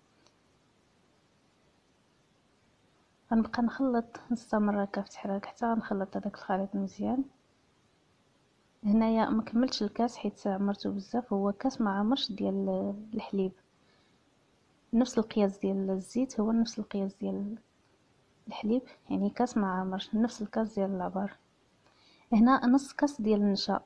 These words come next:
ديال المايزينا. انا جاني هذاك المول صغير بزاف، ما قدرتش نحرك فيه مزيان، بدلته درت مول كبير باش نقدر نخلط داك الخليط مزيان ونسجم مع بعضياتو.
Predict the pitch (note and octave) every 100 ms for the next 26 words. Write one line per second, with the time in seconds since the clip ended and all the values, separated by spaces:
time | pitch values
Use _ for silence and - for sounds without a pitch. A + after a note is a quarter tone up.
0 | - - G#3+ G#3 G#3 G3+ G3 G3+ G3 G3
1 | _ _ _ _ _ _ _ _ _ _
2 | - - _ _ _ _ _ _ _ _
3 | _ _ _ _ _ _ _ _ _ _
4 | _ _ _ _ - - _ _ _ _
5 | _ - A3+ A3+ A#3 A3+ G#3+ G#3+ - G#3
6 | G#3 G#3 G#3 G3+ G3 - G3 G3 F#3 F#3+
7 | - A#3 C4 G#3+ G3 G3+ B3 - G#3 -
8 | G3+ - - F#3+ F#3 - A#3 D4+ - -
9 | _ _ _ _ _ A3+ G3+ - B3+ B3+
10 | A#3+ B3+ - A3 G#3+ - G3 G3 G3+ F#3+
11 | B3 C#4+ - _ - - - G#3+ G#3+ -
12 | G#3+ G#3+ G3+ G#3+ A3 - G3 - - G3
13 | G3 G3+ F#3+ F#3+ G3 A3 G3 F#3 F#3 F#3
14 | F3+ F#3 F#3 G3 F#3 F3+ F3+ F#3 F#3+ -